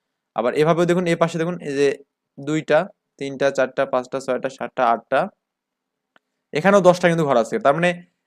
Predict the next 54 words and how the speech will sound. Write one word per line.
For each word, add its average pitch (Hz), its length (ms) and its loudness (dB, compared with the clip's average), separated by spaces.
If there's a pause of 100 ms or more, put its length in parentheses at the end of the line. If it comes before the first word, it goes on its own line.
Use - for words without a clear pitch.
দশ 151 300 8
দশে 180 220 4
কত 185 180 4
হবে 185 160 4
এখানে? 202 200 2 (120)
এ 170 140 -2
পাশে 175 260 0
দশটা, 180 280 2
এ 190 60 2
পাশে 190 220 -6
দশটা, 131 280 -2
মানে 131 140 -4
একশোটা। 131 360 -4 (720)
তো - 100 -12
আমরা 156 160 -4
করবো 190 220 4
কি, 208 80 2
এভাবে 196 240 4
একশোটা 180 320 4
আমরা 190 160 4
ঘর 151 220 4
এখানে 180 200 0
কেটে 190 220 -2
নেব, 110 140 -2 (220)
নিলাম। 160 300 4 (800)
নেওয়ার 170 240 8
পর 202 120 0
বলছে 208 160 0
এখানে 190 220 0 (1080)
জোড়া 170 300 8 (180)
দুইজন 190 300 6
শিক্ষার্থীর 214 520 0
হাতে 202 220 2 (180)
দুই 175 220 2
রঙের 180 360 4
পেন্সিল 185 360 -2
নিতে 135 160 -2
বলছে 110 220 -4
এখানে, 113 200 -6
মানে 185 120 -4
একজন 185 280 2
লাল 143 280 8
নেবে, 151 160 2
একজন 151 260 -2
নীল 147 160 0
নেবে, 139 200 -2
মানে 233 140 -4
যে 196 140 0
কোনো 233 160 0
দুটো 202 180 2
কালার 160 300 8
আমরা 135 120 2
নেবো 110 180 2
এখানে, 101 220 -2